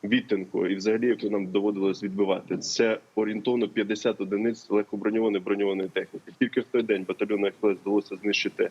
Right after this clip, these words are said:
двадцять, ще двадцять підбити. Силам оборони, які тримають відтинок, це різні організми, але дуже-дуже потужні. Поважаю безмежно. Вдалося повною мірою відбити атаку противника і знищити майже всю техніку. В той день противник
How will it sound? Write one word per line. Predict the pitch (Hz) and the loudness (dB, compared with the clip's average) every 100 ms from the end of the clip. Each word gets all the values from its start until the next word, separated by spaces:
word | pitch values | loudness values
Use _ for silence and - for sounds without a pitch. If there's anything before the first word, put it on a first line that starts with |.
| - - - | -4 -14 -6
двадцять, | 101 113 117 - | -2 0 -2 -4
ще | - 110 | 0 0
двадцять | 98 101 - 92 | 2 0 0 -4
підбити. | 104 98 123 - 104 | -4 0 0 0 -4
Силам | - 113 107 | 0 2 2
оборони, | 104 107 110 98 | 2 2 2 2
які | 92 95 | -2 -4
тримають | - 98 95 95 | 0 2 2 0
відтинок, | 113 113 101 95 | -2 0 -2 -2
це | - | 0
різні | 107 110 104 | 0 0 0
організми, | 95 95 98 92 95 | 0 0 -4 -2 0
але | 101 104 101 - | 2 2 2 0
дуже-дуже | 117 107 104 107 101 | 0 0 0 0 -2
потужні. | 92 - 110 95 90 - _ _ | -2 -2 0 0 -2 -6 _ _
Поважаю | 110 107 107 107 | 2 2 2 2
безмежно. | 104 98 98 90 87 - - - | 0 0 0 0 -4 -8 -10 -2
Вдалося | 104 117 120 107 | 2 2 0 0
повною | 123 117 110 | 0 2 0
мірою | 107 104 92 92 | 2 0 0 -2
відбити | 104 107 110 104 | -2 0 0 2
атаку | 98 - 95 95 | 0 0 -2 -2
противника | 143 127 131 135 135 113 - - | -4 -2 0 0 -2 -4 -6 -6
і | 104 | 0
знищити | 110 117 110 101 | 2 2 0 -2
майже | 95 101 107 | 0 0 0
всю | - - | -8 -4
техніку. | 101 92 - - | -4 -4 -12 -12
В | |
той | - 110 | 0 0
день | 113 127 | 2 -2
противник | - - 104 101 | -4 -4 -2 -2